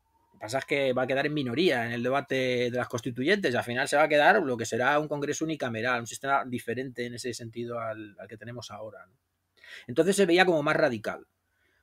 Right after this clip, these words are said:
porque una sola cámara, pues no tenía freno de, de una cámara corporativa, de una cámara territorial o de una cámara de notables, que es lo que había sido habitualmente el Senado, ¿no? Entonces, bueno, al quitar el Senado,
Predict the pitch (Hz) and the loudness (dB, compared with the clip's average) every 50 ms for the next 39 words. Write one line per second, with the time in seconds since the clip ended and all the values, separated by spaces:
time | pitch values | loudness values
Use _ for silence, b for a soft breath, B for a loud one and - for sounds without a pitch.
0 | _ _ - 110 - - 110 110 117 123 127 131 135 131 139 123 - 139 139 139 | _ _ -10 -8 -6 -2 0 0 2 2 2 2 2 0 0 0 2 2 4 4
1 | 151 156 156 160 170 190 226 247 - _ _ _ _ _ - 117 117 123 143 135 | 4 4 6 8 8 8 6 6 0 _ _ _ _ _ -2 0 0 0 2 -2
2 | 135 135 131 120 - - 123 123 135 127 120 113 113 117 113 113 110 110 107 104 | -2 -2 -2 -4 -4 -2 -2 -2 -2 -2 -2 -4 -4 -6 -6 -6 -6 -8 -8 -8
3 | 104 107 117 120 117 113 110 120 117 117 113 113 110 113 110 107 107 107 107 107 | -8 -6 -4 -4 -4 -2 -2 -2 -2 -2 -2 -2 -2 -2 -4 -6 -6 -6 -6 -6
4 | 107 107 104 107 104 104 101 101 98 - 127 107 - 110 104 104 101 - 151 165 | -6 -8 -10 -10 -12 -12 -12 -10 0 0 0 2 2 -2 -2 -2 0 2 4 4
5 | 160 143 139 135 139 139 143 139 139 131 127 123 120 117 - 123 123 117 117 117 | 4 4 4 4 4 4 4 4 2 0 -2 -2 -4 -2 -2 -2 -2 0 -2 0
6 | 110 113 117 117 110 117 117 123 143 160 165 160 156 156 147 147 147 147 151 151 | 0 0 0 0 0 0 0 2 4 4 6 6 6 6 6 6 4 4 2 2
7 | - 113 110 127 131 135 123 113 131 135 131 127 123 123 123 123 120 120 120 120 | 0 -2 -4 -4 -4 -4 -4 -2 -2 -2 0 0 -2 -2 -2 -2 -4 -4 -6 -6
8 | 117 113 113 113 113 113 117 120 117 117 120 - 139 175 175 175 143 123 113 - | -8 -6 -6 -6 -6 -4 -4 -6 -4 -4 0 6 6 6 6 6 2 2 -2 -4
9 | - 123 135 - 135 131 120 - - 131 127 123 120 117 113 120 117 120 120 117 | -6 -6 -4 -2 0 -2 -2 -2 -4 -4 -2 -2 -2 -4 -6 -8 -8 -10 -10 -14
10 | 120 113 - - 107 101 92 82 80 85 - - _ 120 107 - 123 123 127 131 | -12 -12 -12 -14 -14 -16 -18 -18 -18 -18 -20 -20 _ -16 -6 -4 -4 -2 -2 -6
11 | 117 104 107 101 - 117 117 117 117 - 127 120 120 120 123 135 - | -8 -10 -14 -10 -8 -8 -8 -8 -8 -10 -10 -8 -8 -6 -6 -8 -8